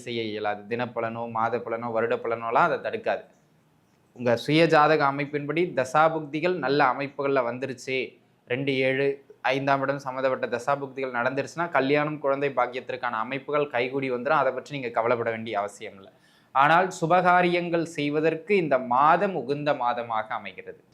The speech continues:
படிக்கின்ற பிள்ளைகளுக்கு படிப்புல சின்ன சின்ன மந்தத்தன்மைகள் ஏற்படும். அதனால பெற்றவர்கள் பிள்ளைகளினுடைய படிப்பு சம்பந்தப்பட்ட விஷயங்கள்ல கொஞ்சம் கூடுதலான கவனம் செலுத்துவது மேன்மை. அதனை அடுத்ததாக, இந்த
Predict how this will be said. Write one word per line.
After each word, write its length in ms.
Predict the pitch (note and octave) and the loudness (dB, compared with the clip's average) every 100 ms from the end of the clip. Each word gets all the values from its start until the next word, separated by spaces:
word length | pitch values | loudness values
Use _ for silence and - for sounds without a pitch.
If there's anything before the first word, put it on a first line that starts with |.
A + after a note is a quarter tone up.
| _ | _
படிக்கின்ற 560 | D3+ D#3 F3+ F#3 F3 E3+ D#3+ - | 4 4 2 2 2 4 4 2
பிள்ளைகளுக்கு 520 | C#3+ D3+ C#3+ C#3+ D3+ C#3+ | 2 4 2 0 -2 2
படிப்புல 400 | D3 F3 F3 E3 D#3+ - | 2 2 2 0 0 -6
சின்ன 300 | F#3 F#3+ F#3 - | -4 -4 -4 -4
சின்ன 280 | E3+ E3+ E3+ | -2 0 0
மந்தத்தன்மைகள் 880 | C#3+ C3 C#3+ D3+ C#3+ C3 B2+ B2 B2 A2+ | 0 -2 0 0 0 -2 -4 -4 0 0
ஏற்படும். 400 | A2+ A#2+ B2+ D#3 - - _ _ - B2+ | 0 0 0 0 -6 -20 _ _ 0 4
அதனால 260 | C#3+ D3+ C#3+ D3+ | 6 6 4 2
பெற்றவர்கள் 580 | D3 - F3 E3 F3+ F#3+ | 0 2 2 4 2 2
பிள்ளைகளினுடைய 760 | E3 F3 F3+ F3 E3+ D#3 D3 C#3+ - | 4 6 6 6 6 4 4 2 2
படிப்பு 400 | E3 G3+ F#3+ G#3 | 2 2 -2 -4
சம்பந்தப்பட்ட 600 | - F3 E3 D#3 C#3+ C#3+ C3+ | -2 -2 -2 -2 -2 -2 -4
விஷயங்கள்ல 460 | B2+ D3 C#3 D3 F3 E3+ | -4 -4 -2 -2 -2 -4
கொஞ்சம் 260 | D#3+ D3 - | -4 -6 -4
கூடுதலான 600 | D#3+ D#3 D3+ C#3+ C#3+ D3+ B2 | -2 0 4 4 4 2 0
கவனம் 320 | A#2+ C3+ C3+ | 0 -2 -4
செலுத்துவது 460 | B2+ A#2+ A#2+ B2 C#3 A#2 | -4 -4 -4 -6 -4 -6
மேன்மை. 300 | G2 F#2+ A2 - _ _ _ _ _ _ _ C#3 | -8 -8 -16 -20 _ _ _ _ _ _ _ 4
அதனை 200 | D3+ D#3 C#3+ | 6 6 6
அடுத்ததாக, 500 | F3 F3+ F3+ E3+ F3 | 4 4 6 6 4
இந்த 100 | E3 | 2